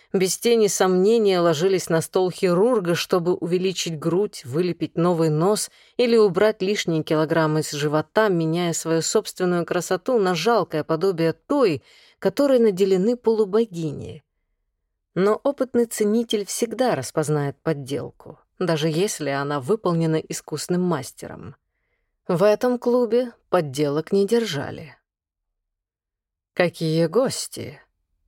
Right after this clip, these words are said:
Голос тихий, приветливый, но в нем сквозила угроза.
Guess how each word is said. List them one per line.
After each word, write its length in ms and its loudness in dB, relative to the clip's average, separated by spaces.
Голос 520 2
тихий, 600 -6
приветливый, 800 -2
но 220 2
в 80 -2
нем 280 2
сквозила 580 -2
угроза. 720 -4